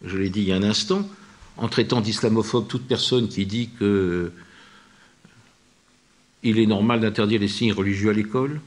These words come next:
il est normal d'interdire la burqa dans la rue parce que c'est la dignité de la femme,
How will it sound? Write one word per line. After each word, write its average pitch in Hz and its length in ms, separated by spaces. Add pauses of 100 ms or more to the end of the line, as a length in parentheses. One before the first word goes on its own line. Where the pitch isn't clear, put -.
(260)
il 107 100
est 104 80
normal 104 300
d'interdire 104 420
la 95 100
burqa 101 360
dans 101 120
la 98 140
rue 110 140
parce 98 200
que 104 100
c'est 101 120
la 90 140
dignité 113 520
de 95 80
la 90 80
femme, 151 380